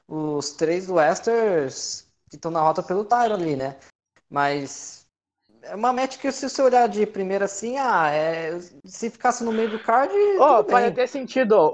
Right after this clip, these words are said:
Speaker 2: ô, Will, o, os main event,
Speaker 1: Hum.
Speaker 2: claro, e os cara do Team em cinco versus cinco, cara. Os cara, os, praticamente os cara do destaque do, do último pay-per-view, se tu pensar bem.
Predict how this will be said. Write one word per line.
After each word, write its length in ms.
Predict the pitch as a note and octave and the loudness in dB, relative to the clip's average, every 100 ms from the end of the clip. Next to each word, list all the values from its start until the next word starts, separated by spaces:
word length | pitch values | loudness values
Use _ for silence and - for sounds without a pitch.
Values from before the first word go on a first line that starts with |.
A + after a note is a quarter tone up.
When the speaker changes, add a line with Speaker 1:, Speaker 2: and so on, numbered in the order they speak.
| E3+ | 4
Speaker 2:
ô, 20 | |
Will, 200 | D#3+ C3 | 4 2
o, 1120 | A2+ B2+ B2+ A#2 A2 - C3+ C3 B2+ B2 A2+ A2+ | 0 0 0 0 -4 -6 -4 -2 -2 0 0 -2
os 120 | G#2+ | -2
main 180 | C3 C#3+ | 0 2
event, 420 | C3+ C3 B2+ A2+ | 2 2 0 -4
Speaker 1:
Hum. 40 | |
Speaker 2:
claro, 680 | - A#2 B2 F3+ G#3 G#2+ G#2+ - | 2 4 4 2 0 -2 -6 -14
e 280 | - C3+ D#3+ | -10 -4 2
os 380 | F3+ F#3 F#3+ E3+ | 6 6 6 2
cara 260 | - E3+ F3 | 0 0 0
do 140 | F#3 | -4
Team 260 | F#3+ - G3 | -10 -8 -6
em 160 | G3 E3+ | -6 -10
cinco 300 | - F3+ F3 | -10 -2 2
versus 200 | F#3+ - | 2 -2
cinco, 200 | C#4+ - | -8 -4
cara. 220 | - G2+ | -2 -2
Os 100 | G#2 | -4
cara, 580 | - B2+ D3 D#3 C3 A2 | -2 0 2 2 2 0
os, 220 | G#2+ A2 | -2 -6
praticamente 500 | C3 C#4 D4 A#3 G#3 | -2 -2 0 0 -2
os 60 | G3+ | -2
cara 320 | A3+ G#3+ G#3+ | 0 2 2
do 160 | F#3+ G3 | 0 -8
destaque 460 | F3+ - A#3 A#3 - | -12 0 0 0 -2
do, 480 | C#3 C#3 B2+ A#2+ A#2 | 0 2 2 0 -2
do 60 | |
último 200 | B2+ C#3 | -6 -8
pay-per-view, 420 | B2+ C3 A#2+ A#2+ A#2 | -8 -4 -4 -2 -4
se 80 | - | -6
tu 80 | |
pensar 320 | - A2+ - A2+ | -6 -4 -2 -2
bem. 260 | A2 G#2+ | -4 -10